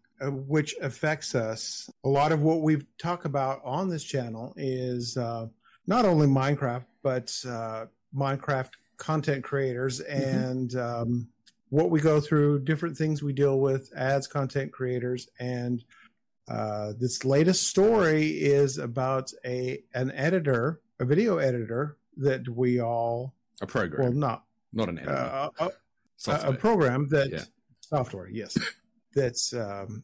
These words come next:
Speaker 1: a bunch of us use, um, myself, yourself,
Speaker 2: Mm-hmm.
Speaker 1: The program we're talking about is Filmora,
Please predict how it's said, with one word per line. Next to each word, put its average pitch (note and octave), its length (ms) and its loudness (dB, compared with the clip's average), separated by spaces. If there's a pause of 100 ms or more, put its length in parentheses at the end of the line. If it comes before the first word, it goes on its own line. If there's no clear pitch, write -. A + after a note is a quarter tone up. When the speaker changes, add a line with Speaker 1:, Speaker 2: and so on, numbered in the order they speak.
Speaker 1:
a E3+ 60 2
bunch F#3+ 240 4
of D#3+ 100 2
us D3+ 160 2
use, B2+ 480 4
um, G#2+ 560 -8
myself, B2+ 600 -2
yourself, C#3 800 2
Speaker 2:
Mm-hmm. D3+ 260 -6 (260)
Speaker 1:
The C#3+ 80 0
program E3+ 420 4
we're C#3+ 80 6
talking E3 340 0
about A2+ 300 -4
is A#2 520 -4 (140)
Filmora, D3 680 2